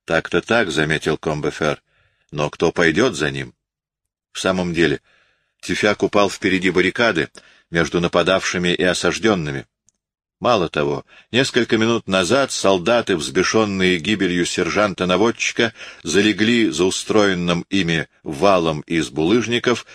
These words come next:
и открыли огонь по баррикаде, чтобы заменить пушку, поневоле молчавшую в ожидании пополнения орудийного расчёта. Повстанцы не отвечали на пальбу, чтобы не тратить боевых припасов.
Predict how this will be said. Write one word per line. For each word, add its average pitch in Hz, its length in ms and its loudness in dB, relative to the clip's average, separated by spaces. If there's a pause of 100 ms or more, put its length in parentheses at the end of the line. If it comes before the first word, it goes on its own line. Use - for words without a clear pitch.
(120)
и 85 80 -2
открыли 101 640 2
огонь 92 420 2
по - 120 -2
баррикаде, 98 500 0
чтобы 85 440 0 (160)
заменить 98 640 0
пушку, - 520 -2 (280)
поневоле 90 500 2
молчавшую 87 800 0
в 80 60 0
ожидании 82 500 0
пополнения 80 800 -2 (160)
орудийного 73 580 -2
расчёта. - 520 -6 (1040)
Повстанцы 101 800 -2 (280)
не 78 120 -4
отвечали 90 640 0
на 87 120 -4
пальбу, 82 460 0 (320)
чтобы 78 360 -2
не 82 100 2
тратить 98 400 0
боевых 82 460 0
припасов. - 720 -4